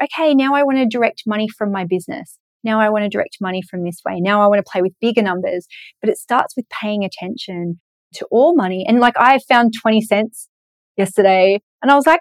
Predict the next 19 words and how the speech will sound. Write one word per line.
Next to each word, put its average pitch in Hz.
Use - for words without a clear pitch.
"Oh, 762
twenty 466
cents. 381
Oh, 370
I'm 320
so 330
lucky." 277
And 247
it's, -
it's 220
those 247
little 269
things 208
that -
add 185
up 175
to -
the 175
big -